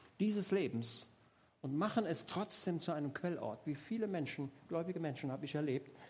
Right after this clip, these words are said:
die wirklich Leid hatten, wo der Tod in der Familie war, wo Krankheit war, wo Verlust war. Trotzdem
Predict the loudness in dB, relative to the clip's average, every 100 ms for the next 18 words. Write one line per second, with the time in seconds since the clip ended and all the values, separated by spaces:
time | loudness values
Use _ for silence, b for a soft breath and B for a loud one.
0 | B B B -4 -2 2 2 2 0 0
1 | 0 0 -2 -6 -10 -14 -18 -20 _ -4
2 | -2 -2 -6 -4 0 0 0 -2 0 0
3 | 0 0 -2 -6 -10 -16 B B B -20
4 | -20 _ _ -20 -20 -8 -6 -4 0 0
5 | 0 -2 -4 -8 -8 -14 -20 B B -2
6 | 2 4 4 2 -2 -4 -8 -8 -16 -20
7 | -20 _ _ _ _ _ _ _ -20 _
8 | _ _ _ B B B B B _ _
9 | _ _ _ -4 0 0 0 0 -2